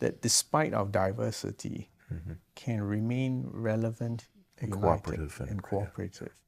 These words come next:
Speaker 1: If all those things work out, there are great opportunities for us in Singapore. But again, we operate on the basis that it starts at home. So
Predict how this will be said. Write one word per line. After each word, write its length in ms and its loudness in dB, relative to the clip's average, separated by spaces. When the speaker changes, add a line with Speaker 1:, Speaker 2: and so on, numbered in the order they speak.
Speaker 1:
If 180 6
all 240 12
those 240 12
things 260 6
work 280 2
out, 220 2
there 140 6
are 40 0
great 240 8
opportunities 800 -2
for 200 -4
us 160 -6
in 80 -10
Singapore. 580 -8
But 160 8
again, 580 8
we 140 8
operate 400 4
on 80 0
the 80 -2
basis 840 -2
that 220 -2
it 140 -2
starts 400 2
at 100 0
home. 460 2
So 440 0